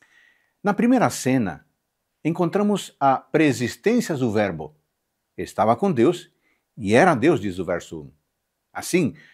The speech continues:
todas as coisas deste mundo foram feitas por ele. E o Verbo se fez carne,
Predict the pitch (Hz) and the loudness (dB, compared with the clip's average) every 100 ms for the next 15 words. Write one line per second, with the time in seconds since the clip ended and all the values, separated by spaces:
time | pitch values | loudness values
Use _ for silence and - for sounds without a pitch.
0 | _ _ 143 208 175 135 120 - 123 131 | _ _ 6 6 6 2 -2 -2 0 0
1 | 104 85 135 - 98 95 107 117 214 _ | -2 -2 -2 -2 -4 -4 -2 0 0 _
2 | _ _ _ 127 127 104 139 139 - - | _ _ _ 0 0 0 -2 0 -4 -4
3 | 104 113 196 120 76 _ _ _ _ _ | 0 4 4 4 -6 _ _ _ _ _
4 | _ _ _ _ 311 202 104 120 185 - | _ _ _ _ -4 0 2 0 0 -6
5 | - 98 - 123 123 92 | -6 -8 0 2 2 -2